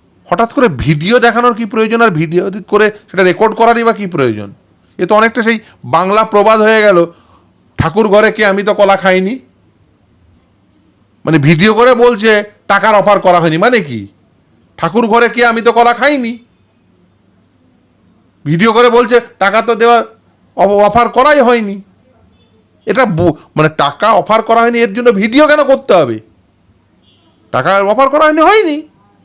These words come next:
তার জন্য ভিডিও কেন করতে হবে? এই যখনই ভিডিও করতে হচ্ছে, তার মানে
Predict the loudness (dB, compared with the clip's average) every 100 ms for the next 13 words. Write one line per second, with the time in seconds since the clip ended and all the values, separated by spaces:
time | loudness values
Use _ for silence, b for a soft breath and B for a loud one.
0 | _ _ _ _ _ _ -2 0 0 0
1 | 2 2 2 0 -4 -4 -6 -6 -14 _
2 | b b b -4 -2 2 0 0 -2 -2
3 | -2 -6 0 0 2 -2 -4 -2 -4 -2
4 | -4 0 -2 0 0 0 -2